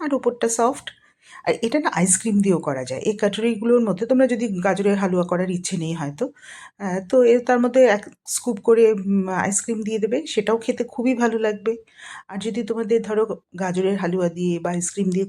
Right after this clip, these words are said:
করতে চাইছো, কিন্তু এই কাটরিগুলো করার ইচ্ছে নেই, সেটাও কিন্তু খুব সুন্দরভাবে পরিবেশন করা যায়। একটা প্লেটের মধ্যে গাজরের হালুয়া নিয়ে নাও,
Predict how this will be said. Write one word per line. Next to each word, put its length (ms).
করতে 300
চাইছো, 260
কিন্তু 240
এই 100
কাটরিগুলো 580
করার 300
ইচ্ছে 280
নেই, 120
সেটাও 320
কিন্তু 160
খুব 140
সুন্দরভাবে 540
পরিবেশন 440
করা 240
যায়। 140
একটা 200
প্লেটের 400
মধ্যে 240
গাজরের 440
হালুয়া 320
নিয়ে 180
নাও, 120